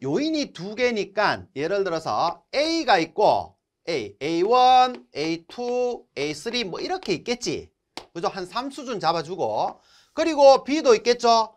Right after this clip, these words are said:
비원이 있고 뭐 예를 들어서 비투가 있다. 그러면 여기서 반복이 이렇게 이루어져서 실험이 되는 겁니다. 이렇게 했을 때 교호작용을 우리가 구할 수 있을 것이고 이렇게 했을 때 교호작용이 유의합니다.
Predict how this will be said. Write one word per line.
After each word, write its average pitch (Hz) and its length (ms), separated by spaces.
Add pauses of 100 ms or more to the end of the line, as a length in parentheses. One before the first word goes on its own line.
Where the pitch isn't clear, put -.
(220)
비원이 240 800
있고 220 340
뭐 170 200
예를 160 260
들어서 170 320
비투가 208 480
있다. 98 340
그러면 202 320
여기서 185 600 (240)
반복이 214 720
이렇게 185 480
이루어져서 175 580
실험이 180 480
되는 110 240
겁니다. 107 400 (400)
이렇게 269 320
했을 233 240
때 170 380 (220)
교호작용을 165 640
우리가 147 400
구할 139 260
수 175 100
있을 120 220
것이고 120 300
이렇게 262 200
했을 208 180
때 143 280 (460)
교호작용이 233 720
유의합니다. 214 760